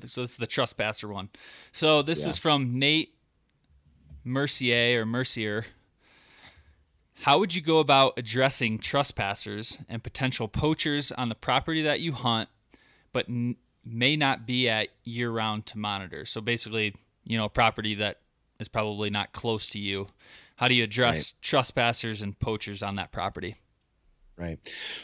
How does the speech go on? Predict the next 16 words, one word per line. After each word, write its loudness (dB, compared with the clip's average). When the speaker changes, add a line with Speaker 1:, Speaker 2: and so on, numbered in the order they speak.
Speaker 2:
So 8
I'll 8
tell 6
you 10
this 6
right 4
here. 2
I 4
have 4
no 6
tolerance 0
whatsoever. 6
I 6
have 2
a 0
zero, 8